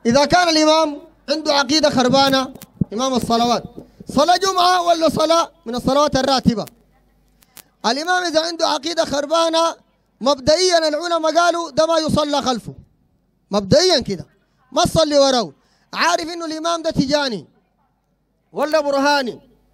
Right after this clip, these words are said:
ولا، آه، سماني صوفي من الصوفية، عنده عقيدة خربانة مبدئيًا،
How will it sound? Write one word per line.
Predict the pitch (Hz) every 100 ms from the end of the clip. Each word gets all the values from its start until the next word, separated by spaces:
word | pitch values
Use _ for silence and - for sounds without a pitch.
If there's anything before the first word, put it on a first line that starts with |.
| _ _ _ _
ولا، | 202 311 339 339 339 339 - _ _ _ -
آه، | 240 294 - 220 -
سماني | 277 285 330 330 269 156 - _ _ _ _ _ -
صوفي | 349 359 302 320
من | 294
الصوفية، | 277 262 262 294 269 180 _ _ -
عنده | 294 330 302
عقيدة | 294 302 320 294
خربانة | 269 285 330 311
مبدئيًا، | 285 285 240 302 392 403